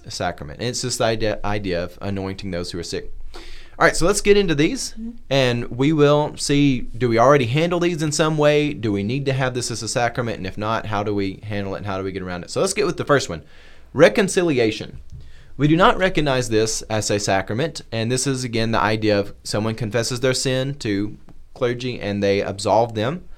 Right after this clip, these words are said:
Speaker 1: of that sin. So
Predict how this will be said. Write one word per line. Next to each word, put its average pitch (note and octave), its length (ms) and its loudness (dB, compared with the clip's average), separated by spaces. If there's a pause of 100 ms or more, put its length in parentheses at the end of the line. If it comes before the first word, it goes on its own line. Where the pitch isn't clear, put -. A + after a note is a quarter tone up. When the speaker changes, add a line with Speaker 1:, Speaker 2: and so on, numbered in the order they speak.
(320)
Speaker 1:
of G#2 180 -2
that G2 180 0
sin. C#3+ 360 -2 (1700)
So C3 460 6